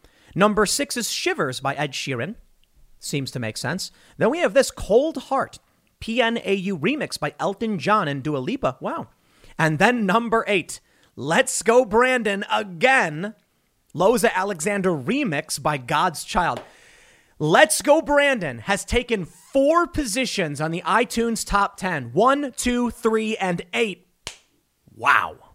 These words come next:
This is something truly amazing. It is so powerful that what do we get? YouTube deleted rapper's Let's Go Brandon song, claiming medical misinformation.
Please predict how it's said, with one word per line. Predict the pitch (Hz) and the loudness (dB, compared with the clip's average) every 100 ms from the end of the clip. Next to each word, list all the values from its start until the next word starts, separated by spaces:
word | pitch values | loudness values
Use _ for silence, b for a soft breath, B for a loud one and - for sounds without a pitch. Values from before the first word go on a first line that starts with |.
| _ _ _ _ _ _ _ - | _ _ _ _ _ _ _ 2
This | 190 247 | 4 4
is | 165 | 2
something | 208 190 151 | 0 0 -4
truly | - 202 156 | -4 -2 -2
amazing. | 117 185 233 104 - _ B B B B - | -2 -2 -4 -8 -16 _ B B B B -6
It | 165 | -2
is | 269 262 | 2 2
so | - - 262 311 | 2 2 2 2
powerful | - 185 151 139 - 208 | 2 0 0 0 0 0
that | 214 170 | 2 2
what | 196 | 0
do | |
we | 196 | 2
get? | 196 294 - _ b b b - | 0 0 -4 _ b b b -8
YouTube | 127 294 339 - 320 320 208 | 4 4 4 2 0 0 2
deleted | 247 226 208 240 311 214 143 123 | 2 2 0 0 0 0 -4 -4
rapper's | 170 208 202 170 135 | -2 -2 0 -2 0
Let's | 147 185 | -2 -2
Go | - 190 165 | 0 0 0
Brandon | 147 170 220 185 143 | 0 0 0 -2 -4
song, | - 147 139 | -2 -2 -2
claiming | 147 - 202 190 175 135 139 | -6 -4 -2 -2 -2 -2 -2
medical | 170 190 180 170 | -2 -2 -4 -2
misinformation. | 165 165 156 151 170 202 220 113 | -4 -4 -6 -4 -4 -2 -4 -8